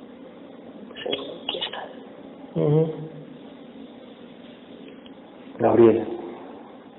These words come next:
Speaker 1: Sí.
Speaker 2: Hola. ¿Qué pasó? ¿Por qué no le permitieron tener esa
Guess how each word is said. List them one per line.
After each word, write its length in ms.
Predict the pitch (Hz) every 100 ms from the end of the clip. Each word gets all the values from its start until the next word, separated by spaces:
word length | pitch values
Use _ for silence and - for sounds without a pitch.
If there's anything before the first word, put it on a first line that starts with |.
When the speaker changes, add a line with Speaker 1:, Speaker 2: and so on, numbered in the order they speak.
| - - - - - - - - - - - - - - -
Speaker 1:
Sí. 200 | 127 - - - - - - - - - - - - - - - - - - - - - - - - - - - - - - - - - - - - - - - -
Speaker 2:
Hola. 1000 | - - - - - - - - - - - - - - - - - - - - - -
¿Qué 120 | 160
pasó? 320 | 151 143 139 123
¿Por 160 | 131
qué 140 | - 151
no 640 | 151 143 139 131 127 123
le 140 | 123 120
permitieron 920 | 123 123 120 117 120 117 117 113 107
tener 320 | 113 117 120
esa 120 | 117